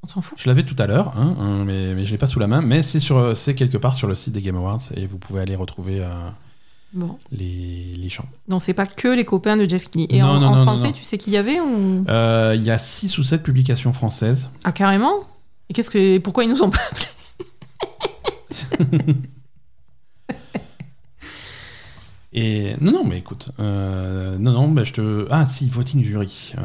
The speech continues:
Speaker 2: voilà. Le jury, c'est qui ? Chargement. Euh, donc, tac, tac, tac, quatre-vingt-quinze publications.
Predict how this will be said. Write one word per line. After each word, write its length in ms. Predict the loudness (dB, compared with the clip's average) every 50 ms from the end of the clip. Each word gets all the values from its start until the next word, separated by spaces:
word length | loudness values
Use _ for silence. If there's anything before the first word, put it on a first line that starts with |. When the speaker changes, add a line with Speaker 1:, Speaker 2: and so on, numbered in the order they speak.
| -6 -6
Speaker 2:
voilà. 300 | -6 -6 -6 -6 -8 -10 -12 -18 -20 -20 -20 -20 -20 -20 -20 -20 -20 -20 -20 -20 -20 -20 -20 -20 -20 -20 -14 -10
Le 220 | -4 -2 0 0
jury, 580 | 0 0 -2 -2 0 0 2 2 2 0 -2 -2 -6
c'est 240 | -12 -10 -10 -10 -10
qui ? 480 | -10 -10 -6 -2 0 2 2 2 0 -2 -8 -16 -20 -20 -20 -20 -20 -20 -20 -20 -20 -20 -20 -20 -20 -20 -18
Chargement. 800 | -14 -10 -10 -10 -8 -8 -8 -6 -2 0 0 2 0 0 -4 -10 -18 -20 -20 -20 -20 -20 -20 -20 -20 -20 -20 -20 -20 -20 -20 -20 -20 -20 -20 -20 -20 -20 -20 -20 -20 -20 -20 -20 -20 -20 -20 -16 -6 0
Euh, 800 | 2 4 4 4 4 4 4 4 4 4 4 4 2 2 0 -4 -6 -10 -16 -20 -20 -20 -20 -20 -16
donc, 420 | -6 0 2 4 4 4 2 -2 -8 -10
tac, 300 | -10 -8 -8 -8 -10 -4
tac, 300 | 0 2 2 2 0 0
tac, 240 | 0 0 0 0 0
quatre-vingt-quinze 840 | 0 0 0 0 2 2 4 6 6 6 4 4 4 4 4 4 4
publications. 600 | 0 -2 -2 -2 0 -2 -2 -4 -4 -6 -10